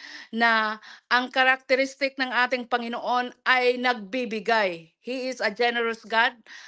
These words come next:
at kahit kailan hindi tayo pwedeng magkulang. He is a very faithful God. We will not fear anymore. Because He lives, I can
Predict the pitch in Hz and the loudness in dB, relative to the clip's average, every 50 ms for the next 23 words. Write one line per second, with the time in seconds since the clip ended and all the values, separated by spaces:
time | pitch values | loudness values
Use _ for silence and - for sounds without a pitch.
0 | - _ _ - 233 247 247 - - 269 254 254 262 262 - - 254 247 240 240 | -20 _ _ 4 4 4 2 2 2 2 2 2 2 -2 -2 2 4 4 6 6
1 | 233 233 233 226 233 226 214 220 214 - - 208 208 208 208 208 208 208 _ - | 4 2 0 -4 -6 -6 -6 -8 -6 -2 0 2 2 2 0 -2 -4 -8 _ 0
2 | 202 196 196 196 190 196 190 180 180 _ - 175 170 165 160 151 151 156 156 _ | 0 0 0 -4 -6 -6 -8 -10 -10 _ -12 -10 -8 -6 -6 -8 -8 -10 -14 _
3 | _ _ _ - - _ _ 247 262 262 254 269 269 269 - - 196 202 190 240 | _ _ _ -20 -20 _ _ -8 -6 -4 -2 -2 -2 -4 -2 -2 -4 -2 2 4
4 | 247 254 254 254 254 247 - 226 226 233 - - 240 220 220 208 202 190 185 185 | 4 4 4 2 0 -2 -4 -4 -4 -6 -6 -10 -8 -2 2 2 4 4 2 -2
5 | 190 208 262 285 302 302 277 285 269 269 277 269 247 247 247 _ 277 269 269 262 | -4 -6 -4 -2 -2 0 4 4 4 4 4 2 2 2 -2 _ 2 4 4 4
6 | 202 240 240 247 240 240 240 226 208 196 240 240 - - 302 294 294 294 - 302 | 4 0 -2 -2 -4 -2 -2 -2 -2 -4 -8 -8 0 2 2 2 2 0 0 -2
7 | 254 254 269 277 262 262 262 - - 214 233 233 - 233 220 214 220 | 0 0 2 0 0 0 -2 -4 -2 -2 -2 0 -2 -4 -4 -4 -10